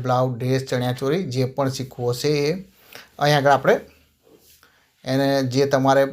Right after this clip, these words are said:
બાંય કાપવાની હોય એ લઈ લેવાની છે. આપણે લંબાઈ સાડી બાવીસ છે ને અહીં આગળ સાડા છની મોરી છે. આપણે અહીં આગળ ડબલ કાપડ લીધું છે. આ રીતે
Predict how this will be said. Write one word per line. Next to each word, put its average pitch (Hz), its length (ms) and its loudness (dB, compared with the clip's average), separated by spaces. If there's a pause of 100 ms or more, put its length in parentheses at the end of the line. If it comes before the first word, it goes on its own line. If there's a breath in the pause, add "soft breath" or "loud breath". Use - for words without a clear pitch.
(360)
બાંય 131 340 0
કાપવાની 156 440 2
હોય 131 160 -2
એ 135 80 0
લઈ 143 160 0
લેવાની 127 260 -2
છે. 156 60 2
આપણે 135 400 -4
લંબાઈ 127 420 -2
સાડી 185 260 4
બાવીસ 131 360 2
છે 143 120 0 (760)
ને 131 120 -4 (160)
અહીં 139 200 0
આગળ 135 200 0 (140)
સાડા 127 320 2
છની 147 260 -2 (120)
મોરી 143 340 0
છે. 113 100 -8 (880 soft breath)
આપણે 139 240 -2
અહીં 127 120 4
આગળ 156 220 2
ડબલ 143 320 2
કાપડ 120 340 -2
લીધું 117 320 -8
છે. 185 100 2 (280)
આ 131 100 -2
રીતે 123 240 -4